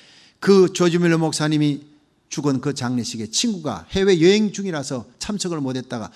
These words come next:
나중에 죽었다는 사실을 알고 와서 일주기 추도 예배 때 참석하고 그 일기를 보고 자기를 위해 오십 년 이상 기도해서 눈물 흘리며 예수님 영접했습니다. 오만 번째 기도 응답이 된 것입니다. 그는 일생에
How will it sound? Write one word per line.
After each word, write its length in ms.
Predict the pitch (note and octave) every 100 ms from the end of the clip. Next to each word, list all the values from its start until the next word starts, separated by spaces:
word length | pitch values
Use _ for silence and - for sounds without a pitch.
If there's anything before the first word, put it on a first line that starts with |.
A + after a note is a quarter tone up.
| - -
나중에 380 | E3+ D#3 D#3
죽었다는 400 | D#3 D3+ D3 C#3
사실을 360 | C3 C3 C3 A#2
알고 140 | A2+ G#2
와서 440 | C#3+ D#3+ D#3 - _ -
일주기 480 | A3+ G#3 - F#3 F3+
추도 280 | - G3+ F3+
예배 240 | D#3 D#3
때 100 | D3
참석하고 580 | - C#3+ C3 B2 A2 G#2+
그 120 | F3
일기를 400 | G3+ G#3+ G#3+ G3+
보고 420 | C3+ B2+ G#2 - _ _ _ _ _ _
자기를 440 | G3 A3+ A#3 A3 G3+
위해 100 | G3
오십 280 | F#3+ G3
년 160 | F#3 F3
이상 260 | D#3+ E3 D3
기도해서 540 | D#3 C3 A#2+ D3 B2 _ _ _ _ _
눈물 320 | G#3 B3 B3+
흘리며 260 | G3+ G#3 F#3+
예수님 340 | D#3 D#3 F3 C3+
영접했습니다. 840 | A#2 B2 A#2+ - A2 D3 B2+ - _ _ _ _ _ _ _ _ _ _
오만 420 | G3 B3+ C4 B3+
번째 280 | C4 G#3+ C4+
기도 240 | B3+ B3
응답이 300 | A3 G#3+ G#3
된 140 | G3+ F#3+
것입니다. 460 | F3 F3 D#3+ - -
그는 260 | C4 B3
일생에 580 | B3 C#4 - C4 E3+ G#2+